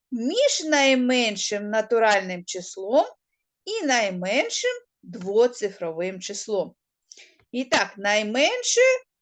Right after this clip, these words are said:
натуральне число — це один. А найменше двоцифрове число — це десять. Скільки чисел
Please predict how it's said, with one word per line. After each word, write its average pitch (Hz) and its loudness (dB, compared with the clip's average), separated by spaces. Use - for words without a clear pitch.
натуральне 220 2
число — 226 0
це 262 2
один. 185 -4
А 302 6
найменше 233 2
двоцифрове 190 0
число — 494 4
це 254 2
десять. 220 -2
Скільки 254 -4
чисел 247 0